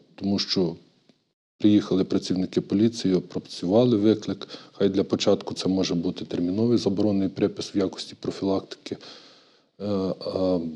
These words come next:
можливо, там складений протокол, то, то вже якесь реагування є, і, відповідно, кривдник, е, інший раз задумається, чи варто, чи ні.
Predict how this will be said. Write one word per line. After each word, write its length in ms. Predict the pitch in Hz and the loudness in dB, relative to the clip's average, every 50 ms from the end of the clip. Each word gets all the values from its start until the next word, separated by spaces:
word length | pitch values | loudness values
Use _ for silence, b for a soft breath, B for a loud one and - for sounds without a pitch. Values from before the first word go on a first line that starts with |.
| 82 87 92 | -8 -8 -6
можливо, 440 | 92 87 92 104 104 95 90 85 80 | -4 0 4 4 6 6 4 2 -2
там 180 | - - 82 78 | -2 -4 -4 -4
складений 500 | - - - 98 90 82 - - 87 82 | -6 -6 -2 -2 -2 -2 -2 -6 -6 -6
протокол, 640 | - - 80 80 - 87 - - - 131 127 120 92 - - - | -4 -6 -8 -6 -6 -8 -2 6 6 8 8 8 6 2 -4 -2
то, 240 | - 92 87 85 85 - _ | 0 0 0 0 -2 -8 _
то 320 | - - 95 95 92 90 87 90 - - - - 90 | -4 -2 -2 0 -2 -4 -6 -8 -14 -20 -20 -18 -12
вже 180 | 90 - 110 107 | -2 4 6 6
якесь 340 | 101 98 - - 92 - - | 6 6 2 -2 -2 0 0
реагування 600 | 104 101 98 82 95 104 107 117 110 - 101 98 | 2 2 4 4 2 4 4 4 4 4 4 2
є, 400 | 101 101 107 120 131 139 143 - - 95 | 2 4 6 6 8 8 6 4 2 0
і, 220 | 92 90 90 87 | 2 2 2 2
відповідно, 680 | 90 92 - - - 98 101 113 110 95 104 104 95 98 B B B B B B B B B B B B B B B B B _ _ | 0 -2 -4 -2 -2 2 4 4 4 4 2 0 0 -2 B B B B B B B B B B B B B B B B B _ _
кривдник, 540 | - 104 110 113 110 107 107 104 - - - | 4 4 6 6 6 4 2 2 0 -2 0
е, 40 | 107 98 98 95 95 90 90 B B B B B B B B B B B B B B - 101 87 - - - | 0 0 0 -2 -4 -6 -8 B B B B B B B B B B B B B B -10 -10 -10 -8 -2 0
інший 260 | 107 104 - - 107 | 0 2 2 4 4
раз 160 | 107 104 98 | 6 6 6
задумається, 640 | 90 113 110 113 135 117 98 90 85 - - - | 6 4 6 6 6 6 6 4 2 0 -2 -6
чи 160 | - - - 98 | -4 -2 0 2
варто, 340 | 101 98 90 - - - | 4 4 2 0 -4 -8
чи 160 | 90 - - 90 | -8 -6 -6 -6
ні. 180 | - 87 85 | -6 -6 -8